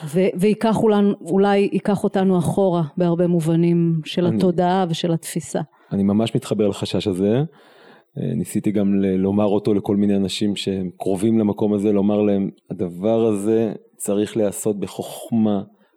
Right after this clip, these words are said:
Speaker 2: ובעדינות ובאהבה, ואתם תקבלו בליסטראות בכל מקרה, זה לא יפתור את זה,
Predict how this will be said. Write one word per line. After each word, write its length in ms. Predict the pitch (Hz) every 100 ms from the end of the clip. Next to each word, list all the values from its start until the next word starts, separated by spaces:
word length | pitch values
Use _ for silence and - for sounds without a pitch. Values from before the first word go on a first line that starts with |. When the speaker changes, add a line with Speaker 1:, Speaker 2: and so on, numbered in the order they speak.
| _
Speaker 2:
ובעדינות 760 | 98 90 92 90 101 107 107 104
ובאהבה, 760 | 95 95 90 90 90 95 98 101 - _ _ _ _ _ - - - _
ואתם 340 | 95 107 113 107
תקבלו 280 | - 127
בליסטראות 540 | 135 127 113 117 117 104
בכל 320 | 104 123 127
מקרה, 340 | 127 - 95 98 113 _ _ 233 -
זה 280 | 98 87 104
לא 200 | 113 151
יפתור 380 | 151 - 95
את 60 | 90
זה, 180 | 92